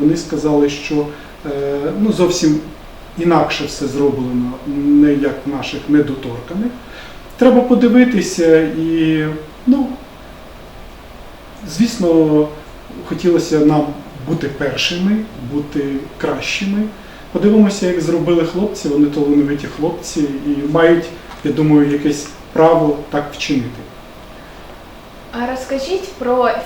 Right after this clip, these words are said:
Speaker 2: фільм вашої мрії. Е, який би в ньому був жанр, сюжет?
Speaker 1: Е,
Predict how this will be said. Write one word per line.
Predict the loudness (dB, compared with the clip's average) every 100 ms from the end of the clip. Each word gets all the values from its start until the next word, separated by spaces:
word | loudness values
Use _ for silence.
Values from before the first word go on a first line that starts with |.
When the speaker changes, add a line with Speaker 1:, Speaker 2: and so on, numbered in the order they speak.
| -8
Speaker 2:
фільм | -6 -4 -4 -4 -4 -8 -8
вашої | -2 0 -2 -2 -2 -2
мрії. | -4 -4 -8 -6 -8 -8 -12 -16 -12 -6
Е, | -4 0 0 -2 -6 -12
який | -10 -8 -6 -6 -6
би | -6 -6
в | -6
ньому | -6 -6 -6
був | -8 -8
жанр, | -4 -2 -2 -4 -8
сюжет? | -10 -10 -6 -4 -4 -6 -14 -16 -18 -18 -18 -18 -18 -18 -16 -16 -16 -16 -14 -14 -14 -14 -16 -16 -16 -16 -16 -16 -16 -16 -10 -6
Speaker 1:
Е, | -4